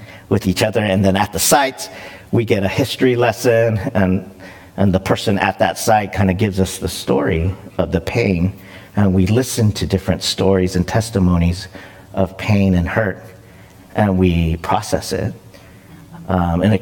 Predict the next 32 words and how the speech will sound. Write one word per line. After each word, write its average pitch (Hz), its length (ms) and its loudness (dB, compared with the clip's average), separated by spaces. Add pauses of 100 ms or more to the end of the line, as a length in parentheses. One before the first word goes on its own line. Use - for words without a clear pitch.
(140)
it, - 160 -6
it 98 140 2
just, - 400 -4 (1200)
a-, 107 260 -2
after 113 160 -2
a 117 40 -2
certain 139 260 0
point, 104 240 0
you're 98 120 2
like, 85 220 -2 (520)
"Wow," 90 520 -2 (260)
overwhelmed, 90 760 0 (200)
because 85 320 -2
you're 78 120 -2
like, 73 200 -4 (380)
"I 87 160 -2
can't," 95 560 -2
but, - 360 -4
like, 85 200 -2 (720)
people 131 260 0
who 113 140 0
say 101 540 0 (100)
this - 360 -2
doesn't 85 320 0
exist, - 680 -4
like, - 280 -10
this - 400 -4 (840)
hurt - 360 -4 (140)
and 80 160 -2
this - 240 -6
pain 107 340 2
giving, 135 440 -2